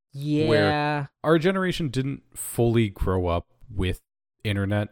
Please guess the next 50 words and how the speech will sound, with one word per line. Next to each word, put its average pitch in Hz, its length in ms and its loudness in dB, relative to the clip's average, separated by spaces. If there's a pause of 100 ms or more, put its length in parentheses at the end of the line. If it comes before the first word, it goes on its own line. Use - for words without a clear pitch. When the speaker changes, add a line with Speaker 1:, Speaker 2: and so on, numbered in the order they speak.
Speaker 2:
and 110 140 -4
stuff - 260 -4
like 104 140 0
that, 110 220 0
and 92 100 -4
we 110 100 2
didn't 104 200 0
even 90 140 -4
grow 90 180 0
up 82 100 -4
with 82 100 -8
live 85 340 -4
streaming, - 460 -14 (480)
where 90 320 0
if 95 160 -4
we 107 100 0
wanted 101 300 0
to - 80 -8
watch 98 360 -2
people, 92 360 -6
it 95 100 -10
was 90 240 -10
through 87 420 -10
carefully 98 580 -6
edited 90 460 -6 (500)
and 87 460 -6 (140)
curated 90 640 -2
YouTube 98 300 -2
videos. - 580 -10 (180)
Speaker 1:
Yes. 127 340 -14 (180)
Speaker 2:
And 107 180 -2
then 107 240 2
live 98 220 0
streaming 95 280 -2
came 92 220 -4
in, 87 220 -6
and 98 300 -10
that's 98 260 -10
kind 101 340 -4
of 98 140 -2
why 107 160 -2
our 107 140 0
generation 110 680 -4
doesn't 98 340 -4 (320)
appreciate 104 600 -4
live 92 240 -4
streaming 117 440 -6
as 110 240 -6
much, 127 320 -8
because - 400 -6